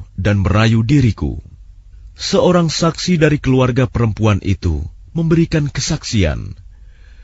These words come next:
"Jika baju gamisnya koyak di bagian depan, maka perempuan itu benar, dan dia, Yusuf,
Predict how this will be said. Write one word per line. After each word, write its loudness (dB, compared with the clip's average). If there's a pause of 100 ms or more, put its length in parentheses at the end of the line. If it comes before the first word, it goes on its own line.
(500)
"Jika 0
baju 2
gamisnya 0
koyak 0
di -2
bagian 0
depan, -2 (800)
maka -2
perempuan 0
itu 0
benar, -2 (720)
dan 0
dia, 2
Yusuf, 0